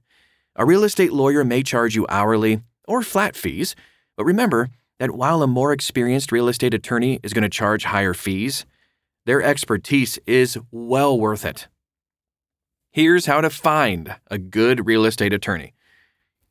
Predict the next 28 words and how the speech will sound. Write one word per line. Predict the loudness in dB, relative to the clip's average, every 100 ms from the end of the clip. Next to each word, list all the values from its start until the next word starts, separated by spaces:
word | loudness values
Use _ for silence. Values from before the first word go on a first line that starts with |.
| _ -6
You | -2
can | 0
always | 2 2 0
find | 0 0 2
a | 4
real | 4 4
estate | 2 0
attorney | -2 0 0 0
online. | -4 -8 -12 -12
Just | -12 -10 -2
Googling | 0 2 0 -4 -6 -6
is | -6
a |
great | -2 -2 0
way | -2
to | -2
get | -4
started, | -6 -2 0 2 2 0 -2 -14 _ _ _ _ _
but | -6
the | 0
goal | 2 2
is | 2
to | 0
find | 0 2 2
a |
good | 0 0
one, | -2 -6
right? | -2 0